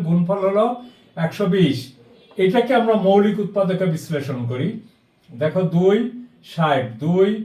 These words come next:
তিরিশ, দুই পনেরো, তিন পাঁচ। আচ্ছা, এখন এইখানকার যে মৌলিক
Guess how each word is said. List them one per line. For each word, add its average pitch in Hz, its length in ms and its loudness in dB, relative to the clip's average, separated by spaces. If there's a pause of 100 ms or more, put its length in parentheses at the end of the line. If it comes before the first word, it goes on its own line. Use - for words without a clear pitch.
(220)
তিরিশ, 147 400 -2 (600)
দুই 165 400 0 (280)
পনেরো, 160 340 0 (180)
তিন 185 240 0 (160)
পাঁচ। - 220 -4 (480)
আচ্ছা, 113 260 -8 (180)
এখন 214 180 -2 (360)
এইখানকার 220 840 0
যে 214 60 -2 (140)
মৌলিক 175 280 0